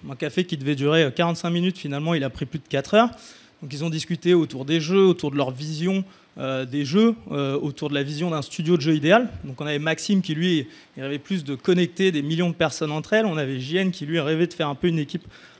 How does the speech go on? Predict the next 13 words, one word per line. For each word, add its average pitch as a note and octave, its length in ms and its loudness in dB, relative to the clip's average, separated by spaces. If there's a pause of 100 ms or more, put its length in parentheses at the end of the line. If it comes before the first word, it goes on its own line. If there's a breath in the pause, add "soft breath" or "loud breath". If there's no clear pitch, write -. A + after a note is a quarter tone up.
(120)
un F#3+ 120 2
peu G3 180 2
folle, A3 260 2
qui A3 80 -2
était D#3+ 160 0
prête F#3+ 240 2
à D#3 80 2
faire E3 220 2
une D3+ 80 -2
transition, F3+ 800 -4
euh, B2+ 40 -8
de B2 140 -8
l'hyper, E3 500 -4